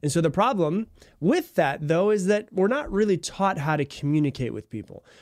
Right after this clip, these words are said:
Sure, you can go and you can learn how to be a public speaker, but being a public speaker is not gonna make you better at communicating with your wife. And so the problem is we're not really taught that. And, and to be honest with you, most of our parents are not really great communicators. Some of them are,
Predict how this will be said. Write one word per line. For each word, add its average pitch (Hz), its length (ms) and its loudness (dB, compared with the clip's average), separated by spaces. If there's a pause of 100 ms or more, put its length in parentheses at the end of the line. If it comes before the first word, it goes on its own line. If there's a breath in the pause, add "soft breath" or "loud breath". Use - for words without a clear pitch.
Sure, 190 340 2
you 170 140 2
can 160 220 0
go 147 200 2
and 147 80 0
you 147 80 0
can 147 140 -2
learn 143 160 0
how 139 140 -2
to 131 80 -2
be 135 140 0
a 123 60 -4
public 123 380 -4
speaker, 190 440 0
but 147 160 0
being 214 180 2
a 208 40 -2
public 175 280 0
speaker 214 380 -4
is 143 120 -4
not 180 200 0
gonna 233 180 -2
make 135 260 -2
you 131 80 0
better 135 260 -2
at 127 120 -6
communicating 127 640 -2
with 117 180 -6
your 113 100 -6
wife. 185 480 -2 (640 soft breath)
And 170 160 0
so 214 140 2
the 202 80 0
problem 247 280 0
is 214 140 0
we're 202 120 0
not 240 140 -2
really 220 180 0
taught 240 280 -2
that. 143 140 0
And, 135 200 -2
and 156 120 -2
to 151 60 -2
be 143 100 0
honest 226 240 -2
with 160 60 -2
you, 160 60 2
most 170 220 0
of - 80 -8
our 196 100 -2
parents 214 600 -6 (380 soft breath)
are 151 120 0
not 175 260 -2
really 170 220 4
great 147 280 -2
communicators. 135 560 -2
Some 262 140 2
of 349 120 -4
them 180 180 0
are, 151 340 -2